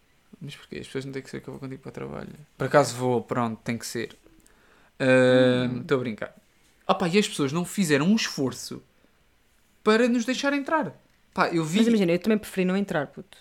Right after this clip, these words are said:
Speaker 1: Sim, tudo bem, tudo
Speaker 2: É que
Speaker 1: bem.
Speaker 2: aquilo, a malta mete-se ali, parece que estamos a jogar, ó, há um jogo que é assim,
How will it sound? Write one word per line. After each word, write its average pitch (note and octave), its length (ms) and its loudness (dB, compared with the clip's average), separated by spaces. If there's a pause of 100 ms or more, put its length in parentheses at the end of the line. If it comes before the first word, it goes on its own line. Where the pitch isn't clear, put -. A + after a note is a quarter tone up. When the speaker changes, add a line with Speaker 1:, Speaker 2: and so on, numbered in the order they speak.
(140)
Speaker 1:
Sim, C4+ 260 4
tudo A3 220 0
bem, D3+ 360 4 (120)
tudo G#3+ 140 0
Speaker 2:
É - 40 6
que A#3 80 8
Speaker 1:
bem. G3 140 8
Speaker 2:
aquilo, - 180 0
a G#3 40 4
malta A3 260 2
mete-se F3+ 320 2
ali, F#3+ 180 0
parece G3+ 260 4
que - 40 -12
estamos A3 200 2
a G#3+ 60 2
jogar, G#3 420 4
ó, E3+ 280 4 (240)
há F3+ 180 4
um G#3 140 6
jogo G#3+ 360 2
que A3 140 -4
é A3 60 2
assim, G#3+ 400 -4